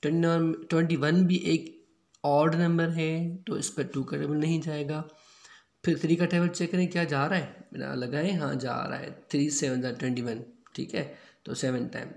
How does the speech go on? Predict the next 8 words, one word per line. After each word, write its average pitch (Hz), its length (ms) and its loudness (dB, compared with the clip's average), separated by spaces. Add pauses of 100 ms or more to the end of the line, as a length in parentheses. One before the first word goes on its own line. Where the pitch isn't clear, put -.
(120)
थ्री 127 200 -4
सेवन 127 320 -6
जा 143 160 -6 (280)
ट्वेंटी - 340 -8
वन। - 220 -12 (560)
अब 185 400 -2
सेवन 196 360 4
पर 269 240 0